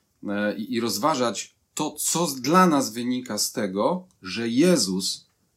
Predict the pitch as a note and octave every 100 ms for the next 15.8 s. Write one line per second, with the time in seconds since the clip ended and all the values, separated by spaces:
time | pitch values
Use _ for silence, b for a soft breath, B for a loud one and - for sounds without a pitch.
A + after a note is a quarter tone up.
0 | _ - E3 C3+ B2+ - A2 A2+ G2 -
1 | - - _ _ b b b b b G2
2 | G2 G2+ G2+ G2+ G2+ F#2+ - _ D#3 -
3 | F3 D#3 F#3+ F3 F3+ F3+ D#3 D3 - F#3
4 | - - G2+ G#2 - C3+ A2 F#2 - F#2+
5 | D#2 F2+ - - _ - F2+ F#2+ F#2 G2+
6 | C3 - - G#2 G#2 A2+ - A#2+ A#2 A2+
7 | G#2+ G2+ A2+ C3 A2 G#2+ A#2 F#2+ E2+ D#2+
8 | D#2 G2 A#2 B B B B - G#2+ A#2+
9 | A2+ - G#2+ G#2+ - F#2+ G2+ G#2 F#2+ G2+
10 | A2+ C3+ - A#2+ G2+ A#2+ - C3 B2 -
11 | B2+ A#2 A2 A2+ G#2+ - B B - C3+
12 | - - D#3+ D#3 C#3 C3+ B2+ A#2 C3+ C3
13 | A2 A2 A2 A2 C#3 A#2+ G2 F2+ F#2+ A#2+
14 | A2+ A2 B2+ C3 B2+ A2+ F#2 G#2+ G2+ -
15 | G#2+ A2+ G#2+ G#2 D#3 G#2+ G#2 A#2